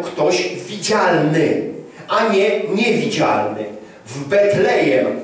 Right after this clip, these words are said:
dwa, ponad dwa tysiące lat temu nie urodziła się zjawa, tylko urodził się człowiek. Widzialny, dotykalny, odczuwalny.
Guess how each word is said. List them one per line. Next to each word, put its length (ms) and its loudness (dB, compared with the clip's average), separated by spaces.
dwa, 240 2
ponad 460 2
dwa 160 0
tysiące 320 -2
lat 200 2
temu 300 2
nie 180 0
urodziła 760 2
się 380 0
zjawa, 1000 -2
tylko 220 0
urodził 460 2
się 220 0
człowiek. 680 2
Widzialny, 1000 0
dotykalny, 1000 2
odczuwalny. 1040 0